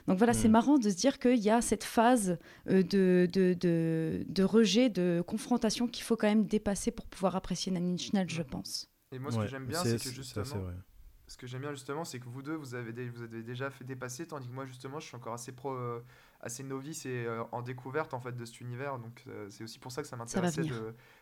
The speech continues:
Speaker 3: de confronter, euh, ces avis-là dans Discographie, hein.
Speaker 1: Hmm.
Speaker 2: Alors, on va, on va commencer à parler des albums, mais avant ça, ce serait quand même cool que Paul nous fasse son petit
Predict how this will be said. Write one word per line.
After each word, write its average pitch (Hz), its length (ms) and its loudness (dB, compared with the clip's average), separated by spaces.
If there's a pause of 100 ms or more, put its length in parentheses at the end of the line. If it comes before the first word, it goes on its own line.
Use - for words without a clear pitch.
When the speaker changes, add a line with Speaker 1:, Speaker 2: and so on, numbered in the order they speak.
Speaker 3:
de 127 80 -8
confronter, 135 560 -6
euh, 135 80 -2
ces 123 240 -10
avis-là 131 260 -6
dans 123 140 -8
Discographie, 117 640 -10
hein. 107 100 -14 (420)
Speaker 1:
Hmm. 180 280 2 (1200)
Speaker 2:
Alors, 113 240 -4
on 143 120 4
va, 139 280 8
on 120 80 0
va 120 120 4
commencer 120 320 2
à 127 60 2
parler 127 180 2
des 123 80 0
albums, 151 260 4
mais 147 120 4
avant 120 240 6
ça, 208 320 2 (760)
ce - 100 -14
serait 117 120 0
quand 117 120 0
même 113 160 2
cool 165 300 0
que 101 280 2
Paul 127 280 4
nous 110 100 2
fasse 101 180 -4
son 107 60 -8
petit - 220 -4